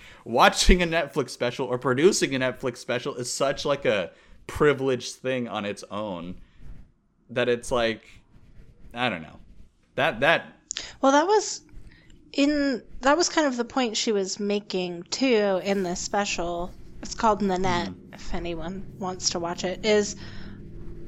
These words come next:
Speaker 2: I mean, it started out with her talking about how she's been a successful comedian, and it's because,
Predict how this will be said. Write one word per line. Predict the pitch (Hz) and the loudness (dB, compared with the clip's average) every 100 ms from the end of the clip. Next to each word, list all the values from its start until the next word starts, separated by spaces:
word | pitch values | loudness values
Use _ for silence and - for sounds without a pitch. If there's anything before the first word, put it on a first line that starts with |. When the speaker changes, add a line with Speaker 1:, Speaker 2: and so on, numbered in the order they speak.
| - - - - - - 247 | -12 -14 -16 -12 -10 -4 0
Speaker 2:
I | |
mean, | 262 240 | 2 4
it | 240 - | 2 4
started | 311 294 262 | 4 4 4
out | 233 | 2
with | 226 | 2
her | 233 | -4
talking | 208 226 220 208 202 | 0 0 0 -2 -2
about | 202 202 | 0 -2
how | 208 208 190 190 180 | -2 0 0 0 -2
she's | - 226 208 | -2 -2 2
been | 254 262 | 2 2
a | |
successful | 262 240 240 220 - 214 | 0 -2 0 0 -2 -4
comedian, | - 190 185 185 185 185 180 185 | -4 -4 -2 -2 -2 -2 -4 -4
and | 190 190 190 208 | -4 -2 -4 -6
it's | 220 - | -10 -4
because, | 202 - 196 190 196 190 | -4 -2 -2 0 -2 -4